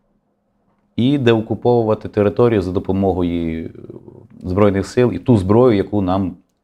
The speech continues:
повинні надавати для того, щоб ми захищаємо не, не тільки Україну, ми захищаємо Європу фактично всю.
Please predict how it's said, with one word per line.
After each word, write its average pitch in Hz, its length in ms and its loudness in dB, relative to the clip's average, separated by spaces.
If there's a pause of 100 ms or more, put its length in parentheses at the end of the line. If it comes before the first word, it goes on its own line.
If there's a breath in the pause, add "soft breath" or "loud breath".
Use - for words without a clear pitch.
повинні 92 400 0
надавати 82 480 -2
для 73 200 -6
того, 78 240 -6
щоб - 180 -10
ми 131 100 2
захищаємо 131 540 0
не, 110 320 0 (260)
не 104 80 -2
тільки 101 260 -6
Україну, 85 280 -4
ми 95 100 -2
захищаємо 95 580 -2
Європу 92 580 0
фактично - 440 -14
всю. 78 240 -12